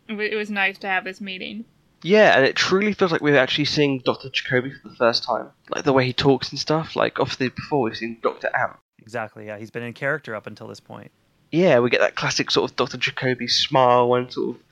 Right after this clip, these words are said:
Speaker 2: the way he talks. It's that down-to-earth, friendly sort of guy, as opposed to the aggressive, "Fuck them." Like, even when he's talking about that, it's like, "Yeah, you know, it's us against them." <laughs> It's like, oh, it's kind of sweet. Anything else to add to that, Emily?
Speaker 1: No, I don't think so. I just thought it was a nice little scene.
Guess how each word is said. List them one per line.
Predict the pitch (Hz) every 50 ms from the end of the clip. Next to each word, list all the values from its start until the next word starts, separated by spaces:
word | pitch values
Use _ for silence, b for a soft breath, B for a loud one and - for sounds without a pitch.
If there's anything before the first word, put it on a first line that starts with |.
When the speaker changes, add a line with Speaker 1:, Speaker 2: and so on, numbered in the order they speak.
| _ -
Speaker 2:
the | 131 123
way | 127 120
he | 120 120
talks. | - - - 135 123 127 - - - - -
It's | 113 - - _ _ _ -
that | - 120 101 143 -
down-to-earth, | 151 139 127 131 135 - - - 127 127 127 131 131
friendly | - - 135 131 127 135 131
sort | - - - -
of | 127 -
guy, | 131 139 151 165 - - - - - _ _ _ _ _ _ _ _ -
as | - - -
opposed | 123 - - 123 120 123 - -
to | - 120
the | 117 117 113 110
aggressive, | 113 - - 131 131 - - - - 123 113 - - - - -
"Fuck | - 160 - -
them." | 160 160 160 156 151 139 131 120
Like, | 117 120 - -
even | 156 180 175 160
when | 160 151
he's | 139 135 131
talking | - 165 160 - -
about | - - - -
that, | - - - - -
it's | - - -
like, | - - - _ _ -
"Yeah, | 156 175 190 196 165 - - - - _ _ _ -
you | - 156
know, | 180
it's | 170 - -
us | 151 165 -
against | 165 185 180 180 -
them." | 214 220 208 196 202 208 202 _ _
<laughs> | -
It's | 143 135 -
like, | 160 - - - - -
oh, | 117 135 135 - - - - 120 127 -
it's | - -
kind | - 147 131
of | 123
sweet. | - - - - 127 123 113 - _ _ _ _ _ _ _ _ _ _ _ _ _ _ _ _ _ _ _ _ _ _ _ -
Anything | - 139 135 139 139
else | 143 143 -
to | - -
add | 151 156 _ -
to | 170
that, | 165 - -
Emily? | 160 175 180 202
Speaker 1:
No, | 214 208 _ _ _ _ _ _ _ _ _ _ _ _ - _ _ - 453 523
I | 554 571 587 622
don't | 587 494
think | 453 466 466 -
so. | - 330 339
I | 339 339
just | 339 - -
thought | 359 359
it | 349
was | 339 339
a | 349
nice | 311 269 269 285 -
little | 311 294 294 285
scene. | - 269 269 262 247 214 214 226